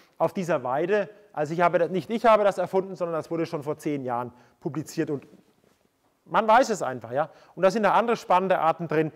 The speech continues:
der Brachpieper, der Wiedehopf, das Schwarzkehlchen, der Rotfußfalke, der Baumfalke und so weiter. Und Sie sehen hier natürlich, dass die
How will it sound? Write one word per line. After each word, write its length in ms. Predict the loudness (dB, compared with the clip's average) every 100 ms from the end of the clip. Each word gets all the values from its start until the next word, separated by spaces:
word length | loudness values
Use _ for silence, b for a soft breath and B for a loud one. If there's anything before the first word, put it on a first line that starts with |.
| B _
der 120 | -2
Brachpieper, 880 | 2 2 2 0 -8 0 2 2 -2 B B _
der 140 | 0 0
Wiedehopf, 540 | 2 4 4 2 -6 -20 _
das 200 | -2 -2
Schwarzkehlchen, 840 | 0 0 0 -4 -4 -2 -2 -4 -6 b b b -2
der 120 | 2
Rotfußfalke, 720 | 4 2 -2 -4 0 0 0
der 100 | -2
Baumfalke 600 | 0 0 0 -2 -2 -2
und 160 | -4 -4
so 100 | -4
weiter. 340 | -6 -8 -14 -20 _ _ b b b _ _ _ b _
Und 120 | -6
Sie 100 | 0
sehen 160 | 2 2
hier 100 | 0
natürlich, 300 | 0 -4 -4
dass 200 | -6 -8
die 200 | -12